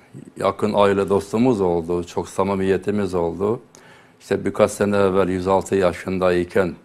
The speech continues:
mübarek bir zat da hakikaten bir Allah gönül dostuydu o da. Vefat etti. Böyle bir, e, tanışmamız oldu. Sonra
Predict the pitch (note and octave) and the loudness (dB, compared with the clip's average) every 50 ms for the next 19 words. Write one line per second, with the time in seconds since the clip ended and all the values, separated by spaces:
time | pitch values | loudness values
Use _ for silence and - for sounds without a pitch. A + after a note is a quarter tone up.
0 | _ _ _ _ _ _ _ _ _ _ _ _ - F#2+ F#2 F2+ G2 G2+ G2 G2 | _ _ _ _ _ _ _ _ _ _ _ _ -6 -4 -2 2 2 4 4 2
1 | F2 - - - F2+ D#2+ G2 G2 F#2+ - - F2+ E2 F2 F2 - - F2 F2+ F2 | 0 -2 -6 -6 -2 0 2 2 2 0 -4 -4 -4 -4 -4 -4 -6 -6 -6 -6
2 | - - F2+ F2+ F2 F#2 F2 F2+ F2+ F2+ F#2 F#2 F2 E2+ F2+ F#2+ F#2+ G#2+ G#2 F#2 | -6 -4 -4 -2 -2 0 2 2 2 0 0 -2 -2 0 0 0 0 0 0 0
3 | F2 F#2 F2 - - - G2+ F#2+ F2 E2+ E2+ D#2 E2+ E2+ F#2 A2+ B2 B2+ A#2+ A2 | 0 -2 -2 -2 -4 -4 -4 -2 -2 -2 -2 -2 -2 -2 0 0 0 0 -2 -6
4 | - _ _ _ _ _ _ _ _ _ - - A2+ A2 - B2+ A#2 - - F2+ | -12 _ _ _ _ _ _ _ _ _ -2 -2 -2 0 2 0 0 2 2 0
5 | F2 - - - A#2+ C3+ C#3+ D#3+ F#3+ E3+ D#3+ D3+ C#3+ C#3 C#3 B2+ C#3 C#3 C3+ C3 | -2 -2 -2 0 2 2 2 2 2 2 4 4 4 2 2 2 4 2 2 2
6 | - - - - - - - _ _ _ _ _ _ - A2+ A#2 A#2 A#2 A#2 A#2 | 0 -4 -8 -14 -18 -20 -20 _ _ _ _ _ _ -4 2 4 6 6 6 6
7 | A2+ A2+ A2 A2 A2 G#2+ G#2 G2+ F#2+ - - - - - B2 B2+ B2+ A2 - - | 6 4 4 4 4 2 2 0 -2 -4 -8 -8 -2 2 4 4 4 2 2 2
8 | A#2+ A#2+ B2 D3 D#3+ C3+ - G#2+ G2+ F#2 F2+ F2+ G#2+ A#2+ C#3 D3+ D#3 A2 G#2+ - | 2 4 4 4 2 2 4 4 4 2 2 2 2 4 4 4 2 0 -6 -14
9 | - _ _ _ _ _ _ _ - - - _ _ _ _ _ _ _ _ - | -20 _ _ _ _ _ _ _ -20 -20 -20 _ _ _ _ _ _ _ _ -8
10 | - - D#3+ D#3 D#3 D3 C3+ C3 B2 - | -2 0 2 2 4 4 4 4 4 2